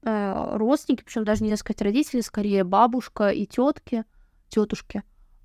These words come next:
а, они подыскали ей другую партию,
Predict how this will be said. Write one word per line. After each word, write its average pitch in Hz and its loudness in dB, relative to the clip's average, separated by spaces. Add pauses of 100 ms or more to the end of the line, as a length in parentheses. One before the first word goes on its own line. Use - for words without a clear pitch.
а, 196 2
они 202 2
подыскали 214 0
ей 208 4
другую 202 -2
партию, 240 2